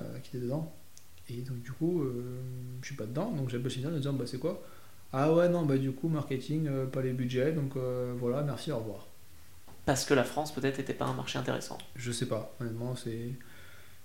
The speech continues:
Speaker 1: et, du coup, c'était Darren Cox, et je lui dis, « Mais, enfin, ça coûtait quand même pas cher de me le dire déjà avant, de une, que je puisse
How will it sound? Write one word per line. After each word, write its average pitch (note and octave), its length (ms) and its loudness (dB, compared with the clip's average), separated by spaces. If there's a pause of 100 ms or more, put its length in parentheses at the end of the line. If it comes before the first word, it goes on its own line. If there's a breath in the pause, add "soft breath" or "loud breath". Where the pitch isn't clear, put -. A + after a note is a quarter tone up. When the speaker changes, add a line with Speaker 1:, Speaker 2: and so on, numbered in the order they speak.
(140)
Speaker 1:
et, A2 400 -2 (460)
du - 80 -10
coup, C3 100 -4
c'était B2+ 140 -4
Darren A#2+ 240 -2
Cox, D#3 240 0
et B2 40 -6
je A#2+ 60 -4
lui B2 60 0
dis, « C3+ 100 2
Mais, A2+ 240 -2 (920)
enfin, A2 160 -10 (160)
ça - 140 -10
coûtait B2 120 2
quand C3+ 80 8
même C3 80 6
pas C#3 120 8
cher D#3 140 8
de C#3+ 60 8
me C3+ 160 8
le C3 60 6
dire C#3+ 200 6
déjà C3 220 6
avant, C#3+ 420 4
de B2 160 4
une, G3+ 260 8
que B2+ 100 -4
je A2+ 60 -6
puisse - 160 -4